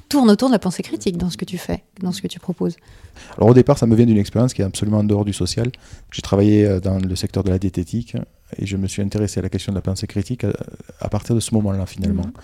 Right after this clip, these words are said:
Speaker 2: de façon un peu méthodique en tout cas. Avant, j'avais un esprit de critique.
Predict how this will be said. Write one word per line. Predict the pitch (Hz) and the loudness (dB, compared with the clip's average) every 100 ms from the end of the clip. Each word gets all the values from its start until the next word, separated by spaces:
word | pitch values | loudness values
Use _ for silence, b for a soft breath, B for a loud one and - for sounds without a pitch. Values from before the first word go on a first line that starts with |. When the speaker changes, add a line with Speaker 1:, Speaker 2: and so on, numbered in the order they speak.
| B B | B B
Speaker 2:
de | 107 | 0
façon | 104 120 | 2 2
un | |
peu | 113 110 | 2 2
méthodique | 107 101 92 90 | 2 0 -2 -4
en | 82 | -6
tout | 90 | -6
cas. | 90 85 B B B B B B - | -6 -6 B B B B B B -2
Avant, | 104 127 | 2 4
j'avais | 123 107 | 6 6
un | 104 | 4
esprit | - - 131 127 - | 2 2 2 2 -2
de | 117 120 | 2 4
critique. | - 113 - - | 4 -4 -4 -8